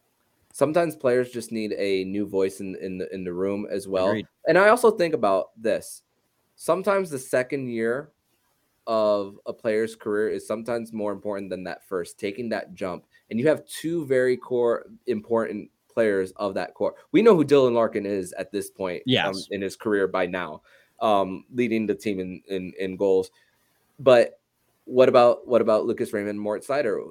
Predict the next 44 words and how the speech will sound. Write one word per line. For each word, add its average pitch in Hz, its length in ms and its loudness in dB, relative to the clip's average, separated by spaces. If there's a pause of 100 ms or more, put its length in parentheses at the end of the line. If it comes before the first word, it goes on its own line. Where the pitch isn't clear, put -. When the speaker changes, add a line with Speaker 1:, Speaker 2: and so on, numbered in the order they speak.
Speaker 1:
Is 110 200 -6
it, 113 280 -6
are 113 80 -2
you 110 120 -2
gonna 117 180 -4
keep, 113 360 -10 (200)
are 107 60 0
you 107 140 0
gonna, 110 500 -2 (220)
are 104 60 -2
you 104 60 -2
gonna 113 160 -4
keep 117 180 -12
around 110 240 -2
the 104 60 -6
guy 98 200 -4
that 98 200 -6
you 95 600 -6 (120)
aren't 95 480 -2
very 95 440 -2
confident 104 600 -6 (140)
that 95 280 -2
he 98 220 -12
will 95 160 -2
be 95 160 -8
past 95 440 -8
next - 300 -12
year? 156 240 -2 (300)
Or 123 560 6
is 120 200 0
it 127 140 -2
that - 220 -6
time 120 380 -6
to 110 340 -6 (120)
implement 127 520 -6
that 131 220 0
so 104 220 -6
that 98 240 -8
they 107 120 -4
can 104 180 -12
take 101 240 -8
even 98 200 -10
a 90 80 -8
bigger, 110 480 -2